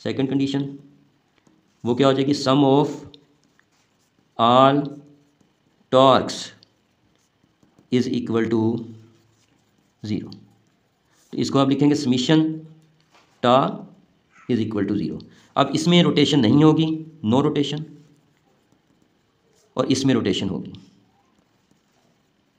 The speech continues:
rotation will occur। ठीक है जी, तो इस तरीके से ये first और second condition लिखने के एक एक number था। अगर सिर्फ आप mathematical भी लिख देते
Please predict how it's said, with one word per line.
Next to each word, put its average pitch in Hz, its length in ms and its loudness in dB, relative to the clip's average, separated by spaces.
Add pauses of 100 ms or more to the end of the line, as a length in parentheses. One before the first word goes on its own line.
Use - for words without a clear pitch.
(120)
rotation - 380 -16 (2750)
will 95 260 -10 (800)
occur। - 260 -20 (1160)
ठीक 113 140 -12
है 135 60 -2
जी, 139 60 -10
तो - 500 -16
इस 139 120 -4
तरीके 147 220 -4
से 147 100 -4
ये 143 160 -4
first 147 160 -2
और 147 100 -4
second 135 280 -6
condition 123 360 -8 (140)
लिखने 131 260 -4
के 117 120 -4
एक 123 260 -6
एक 107 100 -12
number 101 240 -6
था। 123 100 -6
अगर 123 140 -6
सिर्फ 123 260 -10
आप 120 160 -8
mathematical 135 480 -6
भी 156 100 -4
लिख 131 140 -6
देते 131 240 -6